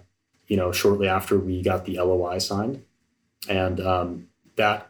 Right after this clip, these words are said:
gave Jordan and I some space and breathing room to know that the day-to-day functions were gonna be handled and, and what other, um, strategic initiatives can we work on to really grow this business. And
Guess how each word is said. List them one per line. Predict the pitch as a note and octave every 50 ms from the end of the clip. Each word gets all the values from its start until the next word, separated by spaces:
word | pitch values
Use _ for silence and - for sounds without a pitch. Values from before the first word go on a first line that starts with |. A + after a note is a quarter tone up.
| _ _
gave | - A2+ G#2 G2+ G2+ G2
Jordan | - - G2+ G2+ G#2 G2+ G2+
and | G2 F#2+
I | F#2+ F#2+ F#2 F#2 F#2
some | - - - F#2+ F2 F2
space | - - - - - - A#2+ A#2+ A2 F#2 F2 F2 - - - - - - _ _ _ _ _ _ _ _ _ _ _ _ _ _ _ _ _ _ _ _ -
and | G2+ F#2+ F2+
breathing | G2 G2 A#2 B2+ A#2+ A2+ G2
room | F#2 F#2 F2+ F2 F2 F2+ F2 F2+ - _ _ _ _ _ _ _ _ _ _ _ _ _ _ _ _ _ _ _ -
to | - -
know | F#2+ G2 G2+ G#2
that | G2 G2 F#2+
the | - -
day-to-day | - G2+ G#2 G#2 G2+ A2 G#2 G2
functions | - G#2 G2+ G2 - B2 A#2 G2
were | G2
gonna | F#2 F2
be | - - -
handled | G2 F#2+ F#2+ G2+ B2+ C#3 B2+
and, | G2 F#2 - -
and | G2+ F2 E2 E2
what | F#2+ G2+ G#2 G2+
other, | G#2 G2 F#2+ F#2+ F#2 F#2 F#2 F2+ F2+ - _ _ _ _ _ -
um, | G2+ F#2 F2+ F2 E2+ E2+ E2+ E2 - - _ _ _
strategic | - - - F#2+ G2 - - A#2+ A2+ G#2 G2 -
initiatives | F2+ F#2+ A2 - - F#2+ F2+ F2 -
can | - - G2+ F2+
we | F2 E2
work | D#2+ F2+ G2+ G2 -
on | F2 D#2 D2 D#2 -
to | - G2
really | F2 F2+ F#2 F2 E2
grow | E2 F2+ F2 F2
this | F2 E2+ -
business. | - G2 F2 - - D#2 D#2 - -
And | F2+ E2+ E2 E2